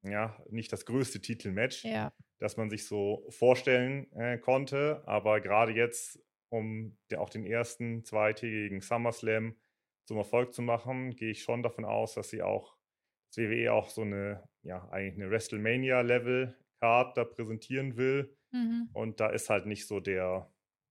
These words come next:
Speaker 1: ja, nicht so der Platz für so, ja, kleinere Matches und dann, ja, jemandem das Match,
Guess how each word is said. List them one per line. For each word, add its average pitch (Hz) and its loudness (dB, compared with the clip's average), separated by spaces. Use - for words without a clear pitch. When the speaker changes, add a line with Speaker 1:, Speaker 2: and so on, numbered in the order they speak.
Speaker 1:
ja, 107 -2
nicht 110 -8
so 104 -4
der 98 -2
Platz - -2
für 101 -10
so, 90 -10
ja, 92 -8
kleinere 90 0
Matches 95 -6
und 90 -12
dann, 90 -8
ja, 98 -2
jemandem 98 -8
das - -6
Match, - -6